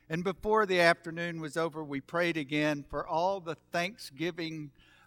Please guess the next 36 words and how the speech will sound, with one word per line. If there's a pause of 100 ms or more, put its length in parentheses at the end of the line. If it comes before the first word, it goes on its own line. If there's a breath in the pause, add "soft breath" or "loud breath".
(100)
for
all
the
things
that
we
were
so
thankful
for. (380 soft breath)
And
the, (500)
just
the
thought
of
that
we
could
survive
on
our
own
if
the
world
were
to
come
to
an
end
as
we
knew
it,